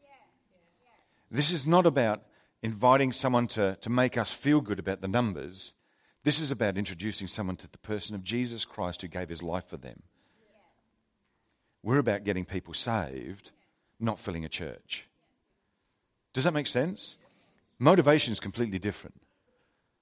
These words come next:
If I wanted to fill a church, I could put programs on and things that are gonna fill this church, but it may not get people saved. I want to see people saved. Praise God for church transference,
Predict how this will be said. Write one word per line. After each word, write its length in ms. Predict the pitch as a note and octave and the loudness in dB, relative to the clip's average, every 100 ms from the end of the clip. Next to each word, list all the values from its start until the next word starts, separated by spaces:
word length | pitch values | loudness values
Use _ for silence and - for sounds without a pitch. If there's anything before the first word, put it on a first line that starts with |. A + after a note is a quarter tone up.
| _ _ _ _ | _ _ _ _
If 120 | A2 D3 | -2 4
I 80 | |
wanted 200 | F3 F3+ | 6 6
to 60 | C3+ | 4
fill 220 | - D3 | -2 0
a 40 | A#2 | 0
church, 280 | - A#2+ A2+ | 2 0 2
I 120 | B2 | -2
could 160 | A2 | -2
put 120 | - - _ _ _ _ | -6 -10 _ _ _ _
programs 640 | - C3 A#2 B2 A#2+ A#2 A2+ | -6 -4 -2 0 2 2 2
on 380 | A#2 A#2 A#2 | 2 2 0
and 120 | F#2+ F#2 | -2 -4
things 380 | - B2 B2 | 0 2 2
that 140 | G#2+ G#2 | 0 -4
are 60 | |
gonna 180 | F#2 A2+ | -2 -2
fill 420 | G2 - - D#3 | -2 -2 4 4
this 220 | D3 F#2 - | 4 -2 -6
church, 500 | - D2 - - - _ _ _ _ _ _ _ | -8 -10 -10 -12 -16 _ _ _ _ _ _ _
but 120 | - A#2 | -4 0
it 40 | |
may 200 | A#2+ C3+ | 2 4
not 140 | B2 | 2
get 160 | G#2+ A2+ | 0 -6
people 260 | G#2+ G2 F2+ | -6 -6 -6
saved. 360 | - F2+ D2+ - | -6 -6 -6 -2
I 160 | A2 C3 | 2 2
want 400 | A2+ F#2 G2 - | 2 -4 -6 -6
to 80 | |
see 340 | G2+ - D#2 D#2+ - | -10 -8 -10 -12 -14
people 300 | E2 - D#2 | -14 -12 -12
saved. 520 | - C2 A1 - _ _ _ _ _ | -12 -12 -18 -20 _ _ _ _ _
Praise 280 | - E3 F#3 | 2 6 6
God 200 | F3 E3+ | 6 6
for 80 | D3+ | 4
church 280 | - C#3 - | 2 2 2
transference, 760 | C3 A#2+ - C3+ F3+ A3+ - | -2 -2 -2 -2 0 -4 -10